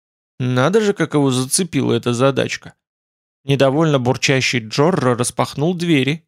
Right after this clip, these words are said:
и Тмор с Лайсой оказались в небольшой, но очень уютной гостиной. Такой же круглой, как и прихожая. А учитывая высокий сводчатый потолок и арочные дверные проёмы...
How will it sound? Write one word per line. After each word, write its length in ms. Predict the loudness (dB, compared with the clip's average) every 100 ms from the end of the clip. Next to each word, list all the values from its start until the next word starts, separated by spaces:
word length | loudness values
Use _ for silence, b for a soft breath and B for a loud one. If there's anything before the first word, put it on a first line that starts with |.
| -6
и 80 | -4
Тмор 380 | 0 0 2
с 160 | 0 -2
Лайсой 440 | 0 2 2 -2
оказались 480 | -4 -4 -2 0 -2
в 40 | -4
небольшой, 520 | -4 -4 -2 0 0
но 260 | 0 2
очень 300 | 2 0 -2
уютной 380 | -2 -2 -2 -4
гостиной. 640 | -4 -4 -4 -10 -18 -20 _ _ _ _ -2
Такой 300 | 0 2 0
же 100 | 0
круглой, 460 | 0 0 0 0
как 240 | -2 -6 -4
и 40 |
прихожая. 560 | -4 -4 -6 -8 -12 -18 _ _ _ _ -4
А 160 | 0 0
учитывая 480 | 0 -2 2 2
высокий 400 | 4 2 0 0
сводчатый 560 | 0 0 0 -2 -6 -8
потолок 540 | -10 -6 -2 -2 -6 _ _
и 60 | 0
арочные 540 | 2 2 0 -2 -2
дверные 360 | -2 -2 0 -2
проёмы... 600 | -2 -4 -2 0 0